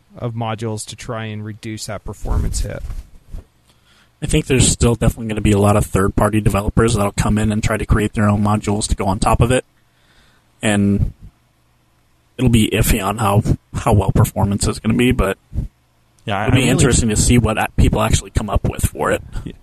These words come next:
Speaker 3: Yeah, 'cause it's almost a question of, like, okay, I bought the fastest processor module possible for my phone, but it doesn't matter because the performance hit on it still keeps it in line with all the other phones out there. But I think Schmitty would probably be, have a better answer for this. I'll, I'll wait. I'll, I'll wait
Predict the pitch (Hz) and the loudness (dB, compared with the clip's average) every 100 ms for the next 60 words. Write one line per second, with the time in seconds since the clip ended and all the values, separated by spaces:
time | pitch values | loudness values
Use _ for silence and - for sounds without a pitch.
0 | _ - 120 123 110 165 135 127 - 101 | _ -2 0 0 -2 -4 -2 -2 -2 -4
1 | 95 113 120 156 95 87 107 107 - - | -4 -4 -4 -2 -2 -2 -4 -6 -10 -6
2 | 127 123 - 107 - 107 107 104 - 95 | -4 -4 -4 -8 -4 -4 -4 -6 -6 -2
3 | 92 92 82 - 123 107 - 85 - 82 | -2 -4 -8 -6 -4 -2 -4 -10 -8 -10
4 | 76 104 90 82 82 90 - 180 220 220 | -6 -4 -2 -4 -6 -8 -6 -4 -2 -2
5 | 220 226 160 165 143 165 143 131 131 - | -2 -2 -2 -4 -6 -6 -6 -6 -6 -4
6 | 160 123 - 107 95 92 92 - - - | -4 -4 -4 -2 -2 -2 -6 -12 -20 -20
7 | - - - - 127 117 - 127 123 117 | -20 -16 -10 -4 -2 -2 -8 -6 -4 -4
8 | 104 101 92 95 95 90 90 85 82 82 | -2 -2 -2 -2 -4 -2 -2 -2 -6 -6
9 | 76 71 67 62 - - - - - 120 | -10 -10 -14 -14 -18 -20 -20 -10 -6 -4
10 | 160 139 135 117 98 95 92 87 - 87 | -4 -2 0 0 0 0 -2 -4 -8 -8
11 | 80 87 80 80 80 - - 65 - 78 | -4 -4 -4 -6 -8 -12 -14 -12 -10 -8
12 | 85 87 82 - - _ _ _ _ - | -6 -6 -8 -10 -14 _ _ _ _ -10
13 | - 104 101 98 101 95 101 95 | -4 -2 0 -2 -2 -2 -4 -6